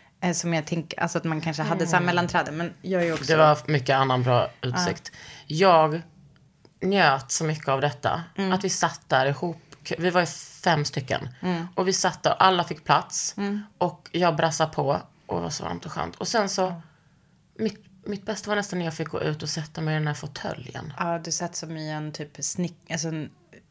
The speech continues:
Speaker 1: snickrad
Speaker 2: tron.
Speaker 1: fåtölj. En tron med typ en fårskinnsfälg.
Speaker 2: För jag älskar att svalka av mig på det sättet. När du vet, det
Speaker 1: Mm.
Speaker 2: ryker från huden.
Speaker 1: Mm.
Speaker 2: Alltså basta är, det är
Speaker 1: Det
Speaker 2: liksom
Speaker 1: bästa
Speaker 2: det
Speaker 1: som
Speaker 2: bästa jag vet.
Speaker 1: Ja,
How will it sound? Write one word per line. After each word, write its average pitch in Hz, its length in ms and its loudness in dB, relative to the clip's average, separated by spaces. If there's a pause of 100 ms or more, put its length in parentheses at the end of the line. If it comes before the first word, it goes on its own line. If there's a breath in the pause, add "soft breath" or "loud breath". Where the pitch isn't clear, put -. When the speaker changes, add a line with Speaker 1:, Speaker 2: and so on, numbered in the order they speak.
(120)
Speaker 1:
snickrad 175 600 2
Speaker 2:
tron. - 100 -6
Speaker 1:
fåtölj. 160 340 -2
En 180 180 0
tron 175 500 -2
med 151 300 -4
typ 143 200 -6
en 147 260 -2
fårskinnsfälg. 147 880 -6
Speaker 2:
För 233 60 0
jag 220 160 6
älskar 240 460 2
att 220 140 2
svalka 180 460 0
av 175 280 4
mig 165 100 0
på 165 140 -6
det 165 140 2
sättet. 135 460 -4
När 156 100 0
du 160 60 0
vet, 156 100 0
det 175 80 2
Speaker 1:
Mm. 208 120 2
Speaker 2:
ryker 160 380 -2
från 160 220 -2
huden. 120 640 -2
Speaker 1:
Mm. 185 280 -4 (180 loud breath)
Speaker 2:
Alltså 214 180 2
basta 185 500 4
är, - 60 -2
det 190 240 4
är 151 60 6 (340 soft breath)
Speaker 1:
Det 180 60 -10
Speaker 2:
liksom 226 260 4
Speaker 1:
bästa - 0 -
Speaker 2:
det 226 60 8
Speaker 1:
som 175 100 0
Speaker 2:
bästa - 360 6
jag 185 160 8
vet. - 380 0
Speaker 1:
Ja, 208 180 2